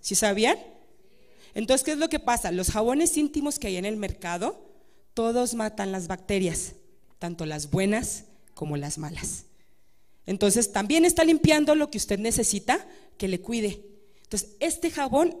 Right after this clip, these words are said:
lo primera, esa es la gran primera diferencia que tiene, que solamente mata las bacterias que son malas para su cuerpo. Y aparte de eso, si se fijan, todo el jabón íntimo que es,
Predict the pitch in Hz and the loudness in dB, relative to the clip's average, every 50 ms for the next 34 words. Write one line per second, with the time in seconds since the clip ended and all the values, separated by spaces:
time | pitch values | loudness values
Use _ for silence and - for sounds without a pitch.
0 | - - 202 202 196 190 - - - - - 208 214 220 233 247 269 320 349 - | -10 -6 -4 -2 -2 -2 -4 -4 -4 -2 0 0 2 2 0 0 0 0 2 2
1 | - 311 285 302 294 285 254 254 247 240 - 240 220 220 208 214 208 214 - 185 | 2 2 2 2 0 0 0 0 0 -2 -2 -2 -2 -2 0 -2 -2 -2 -4 -4
2 | 175 165 160 - 165 - 170 - 147 143 143 151 - - - - - - - - | -4 -4 -4 -6 -8 -10 -12 -12 -12 -12 -12 -14 -16 -20 -20 -20 -20 -20 -20 -14
3 | - - 202 - - 247 247 254 254 254 254 247 240 233 214 196 196 190 - 175 | -6 -2 0 2 2 2 2 2 0 0 0 -2 -4 -4 -6 -6 -6 -6 -6 -8
4 | 165 160 160 147 165 160 - - 185 180 190 185 - - - - 226 294 381 - | -8 -8 -8 -8 -10 -10 -8 -6 -6 -4 -4 -4 -4 -4 -2 0 0 0 0 0
5 | - - - - - - - - - 160 160 160 160 160 156 156 - - 156 151 | -4 -10 -20 -20 -20 -20 -20 -12 -8 -6 -4 -4 -4 -4 -4 -6 -6 -6 -8 -6
6 | 151 - - - - 165 165 - - - - - - - - - - - - - | -6 -6 -6 -6 -6 -8 -6 -6 -8 -8 -8 -8 -10 -16 -20 -20 -20 -20 -14 -6
7 | 214 233 208 202 - - 247 240 240 - 269 269 262 254 254 254 - 208 - - | -4 -2 -2 0 0 0 0 0 0 -2 -2 0 0 0 0 -2 -2 -6 -8 -10
8 | - - 202 190 - 185 - 254 247 - 302 302 294 - 302 320 330 349 339 320 | -12 -10 -8 -8 -8 -6 -8 -8 -6 -4 -4 -6 -2 0 0 2 2 0 -2 -4
9 | 302 269 247 220 214 208 214 220 214 247 233 233 220 - - 185 170 160 160 - | -4 -2 -2 -2 -2 -2 -4 -6 -8 -8 -8 -8 -8 -8 -8 -8 -8 -8 -8 -10
10 | - | -14